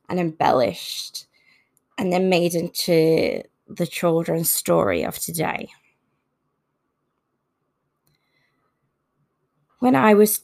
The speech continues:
ter-, told this story as a child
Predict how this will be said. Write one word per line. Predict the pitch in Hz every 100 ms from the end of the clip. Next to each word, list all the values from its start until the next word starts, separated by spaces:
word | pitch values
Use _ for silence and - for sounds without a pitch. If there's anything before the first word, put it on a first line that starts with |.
| -
ter-, | - 185 180 165 - - -
told | - 170 175 160 - -
this | - 160
story | - 165 156 -
as | 156 156
a |
child | - - - - - -